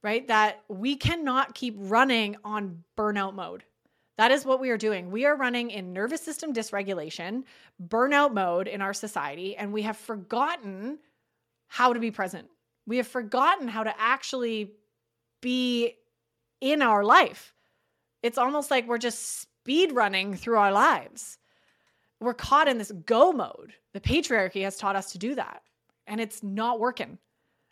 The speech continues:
It's not working. You're stressed, you're overwhelmed, you're exhausted, you're binging on food,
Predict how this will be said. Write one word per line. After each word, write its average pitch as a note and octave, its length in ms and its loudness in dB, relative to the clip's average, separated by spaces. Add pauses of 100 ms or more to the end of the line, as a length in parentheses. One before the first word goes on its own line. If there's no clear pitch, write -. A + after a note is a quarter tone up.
It's A3 140 -6
not C4 220 2
working. A#3 460 -2 (760)
You're G#3 120 0
stressed, - 640 -2
you're G#3+ 140 0
overwhelmed, A3+ 580 0
you're F3+ 140 -6
exhausted, C4+ 720 0
you're G#3 180 -8
binging F#3 380 -4
on E3+ 100 -6
food, D#4 500 0